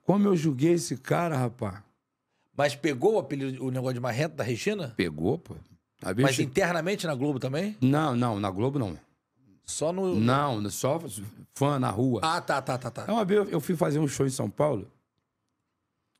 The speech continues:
Speaker 1: e tem casa que você tem que entrar no meio do público aí pro camarim. Aí passei em frente ao palco, aí tinha uma pessoa no caminho. Eu educadamente pedi pra passar.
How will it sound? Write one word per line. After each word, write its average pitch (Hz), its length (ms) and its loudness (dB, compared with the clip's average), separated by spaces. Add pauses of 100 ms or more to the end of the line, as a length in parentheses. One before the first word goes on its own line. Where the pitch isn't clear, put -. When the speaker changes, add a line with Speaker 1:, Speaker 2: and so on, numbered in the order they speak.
(280)
Speaker 1:
e 139 140 4
tem 165 260 -2
casa 156 260 0
que - 80 -10
você 160 140 -4
tem 170 160 0
que 170 100 0
entrar 165 240 0
no 151 60 0
meio 165 160 2
do 185 80 0
público 151 420 -2
aí 160 60 0
pro - 100 -16
camarim. 160 480 0 (1200)
Aí 170 120 2
passei 185 340 0
em 170 60 -2
frente 175 320 -4
ao 147 40 -8
palco, 185 380 0
aí 175 80 2
tinha 196 180 -4
uma 196 140 0
pessoa 185 340 0
no 185 80 -2
caminho. 165 480 0 (1040)
Eu 190 140 2
educadamente 156 680 -2
pedi 165 400 -2 (380)
pra 156 100 -6
passar. 143 480 -2